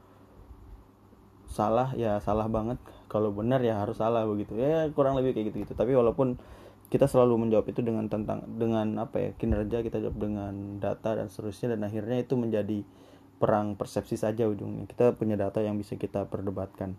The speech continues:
Nah, masih tentang seputar ikhlas, akhirnya saya masuk ke, langsung saja ke beberapa poin-poin penting juga yang lain selain dunia organisasi yang membentuk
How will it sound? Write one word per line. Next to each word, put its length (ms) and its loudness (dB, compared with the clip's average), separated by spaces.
Nah, 240 2
masih 240 6
tentang 160 4
seputar 380 2
ikhlas, 420 0
akhirnya 300 2
saya 160 6
masuk 380 2
ke, 100 8
langsung 300 -2
saja 260 0
ke 80 -2
beberapa 400 0
poin-poin 560 -2
penting 600 -4
juga 360 2
yang 180 2
lain 380 2
selain 580 0
dunia 240 2
organisasi 560 -2
yang 140 2
membentuk 400 0